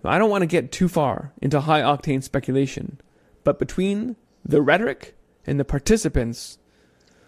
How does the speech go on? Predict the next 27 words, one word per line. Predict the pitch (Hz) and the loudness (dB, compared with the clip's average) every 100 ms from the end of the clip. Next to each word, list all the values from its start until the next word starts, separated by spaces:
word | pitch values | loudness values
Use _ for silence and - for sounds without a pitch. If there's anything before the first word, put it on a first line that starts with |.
| _ _ - | _ _ -8
I | |
think | 131 147 | -2 0
it's | 135 - | 0 0
fair | 139 143 | 2 4
to | |
say | 143 127 123 | 2 0 0
there | 123 123 | 0 0
is | - 196 214 - | 2 2 2 -2
an | 160 | 0
event | 151 139 139 139 - _ _ _ | 2 2 0 -4 -14 _ _ _
scripted | - - 196 - 131 139 135 | -12 2 2 2 -6 -8 -8
in | - | -2
the | 139 | 0
near | 139 143 | 2 2
future | 139 143 131 123 120 127 _ _ _ - | 2 -2 -2 -4 -6 -8 _ _ _ -10
to | |
take | - 139 139 | -2 0 2
down | 151 151 139 127 123 - _ _ _ | 0 0 0 -2 -6 -8 _ _ _
one | 123 143 170 | 0 2 2
or | - 170 | 2 2
both | 139 143 135 - | 4 4 4 0
the | - | -4
power | 147 143 165 | 0 4 4
grid | 170 180 180 185 _ _ _ _ _ _ - | 2 0 -2 -8 _ _ _ _ _ _ -6
and | 131 | -4
the | 127 | -2
finance. | 135 127 117 131 - - | -2 -2 -4 -8 -16 -20